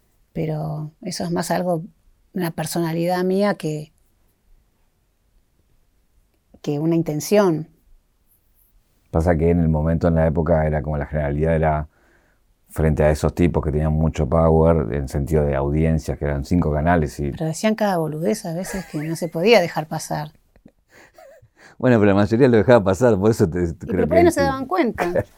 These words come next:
Speaker 2: <laughs>
Speaker 1: <laughs> ¿Qué sé yo? No sé.
Speaker 2: ¿Por qué decidís terminar con todo eso?
Speaker 1: ¿Cómo?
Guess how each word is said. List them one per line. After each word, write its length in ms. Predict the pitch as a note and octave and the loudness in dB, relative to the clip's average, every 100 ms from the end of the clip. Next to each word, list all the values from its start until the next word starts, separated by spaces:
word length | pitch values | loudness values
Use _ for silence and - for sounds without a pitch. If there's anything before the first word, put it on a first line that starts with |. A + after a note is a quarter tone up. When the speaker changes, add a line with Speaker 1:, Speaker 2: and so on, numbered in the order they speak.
| _ - | _ -10
Speaker 2:
<laughs> 440 | - - - - | -10 -14 -20 -8
Speaker 1:
<laughs> 140 | - | -8
¿Qué 240 | - - D4 | -6 -4 -2
sé 200 | - A#3 | -2 -4
yo? 260 | G#3+ F3+ E3+ - _ _ _ | -4 -6 -8 -18 _ _ _
No 120 | G#3 A3 | -10 -10
sé. 400 | - C4+ G3+ - _ _ _ - _ - - _ _ _ _ | -8 -6 -8 -10 _ _ _ -20 _ -20 -20 _ _ _ _
Speaker 2:
¿Por 160 | G#2 F#2+ | -2 4
qué 80 | |
decidís 320 | D#3 C#3 A#2 G#2 | 4 4 2 2
terminar 380 | G2 F#2+ E2+ D2+ | 2 2 2 0
con 160 | D#2 | -2
todo 240 | D2+ D#2 D2+ | 0 0 0
eso? 320 | D2 D2 C#2 _ _ _ _ _ _ _ - _ _ _ | -2 -8 -10 _ _ _ _ _ _ _ -20 _ _ _
Speaker 1:
¿Cómo? 360 | G#3 A#3+ G#4 | 2 4 2